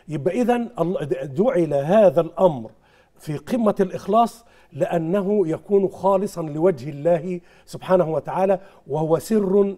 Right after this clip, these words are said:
بين العبد وبين ربه. علشان كده جعله ربنا سبحانه وتعالى: "إلا الصوم فإنه لي وأنا أجزي به". فالحمد لله، الصيام لله،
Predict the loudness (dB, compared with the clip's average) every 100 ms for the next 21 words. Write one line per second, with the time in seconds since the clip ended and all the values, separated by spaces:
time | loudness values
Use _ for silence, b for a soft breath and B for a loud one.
0 | -2 4 4 4 -2 -2 -2 -2 -6 -6
1 | -10 _ -8 2 2 2 -2 -6 -14 b
2 | b b -8 -6 -4 0 2 2 0 -2
3 | -6 -12 -6 -6 -6 -6 -6 -4 -4 -2
4 | -2 b b b -2 -2 -2 -2 -2 -4
5 | -10 -4 -4 -4 -4 -4 -6 -12 -4 -4
6 | -4 -8 -8 -8 B B -2 -2 2 4
7 | 4 4 0 -4 -6 -16 -6 -2 2 4
8 | 2